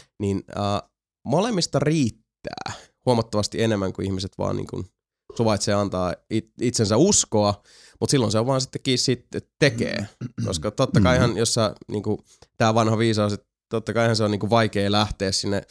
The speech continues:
Speaker 1: salille tai, tai tota, lähteä tekemään jotain, mikä kokisi tärkeäksi, jos se, niinku, "No sit en mä pääse tästä ylös, kun se on niin vaikeeta", ja sit, "Vitsi, mä oon nyt kolme tuntia tässä pähkäillyt, että pitäisikö mun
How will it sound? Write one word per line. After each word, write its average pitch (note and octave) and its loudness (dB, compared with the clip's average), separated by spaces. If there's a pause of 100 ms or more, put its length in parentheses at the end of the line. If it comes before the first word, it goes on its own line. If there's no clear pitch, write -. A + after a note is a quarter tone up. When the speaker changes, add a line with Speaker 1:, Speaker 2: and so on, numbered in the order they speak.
(420)
Speaker 1:
salille G2+ 0 (140)
tai, G2+ 0 (140)
tai G2 -2
tota, F#2+ -4
lähteä G2+ 0 (440)
tekemään A#2+ 0
jotain, A#2+ 2
mikä G#2+ 0
kokisi A2 0
tärkeäksi, G2+ -2
jos F#2 -2
se, F#2 -2 (200)
niinku, D2 -10 (400)
"No G2+ -2
sit B2 -8
en C3 0
mä C#3+ 0
pääse C3+ 0
tästä - -6
ylös, C3+ 2
kun A#2 -10
se A#2+ 0
on A#2 2
niin A2+ 0
vaikeeta", G#2+ 0
ja G2 -2
sit, A2+ -10 (520)
"Vitsi, A2+ -4
mä A#2 0
oon A#2 2
nyt A2+ -4
kolme A2 2
tuntia G#2 0
tässä G#2 -4
pähkäillyt, G#2 -2
että G#2 -6
pitäisikö G#2+ -4
mun G2+ -6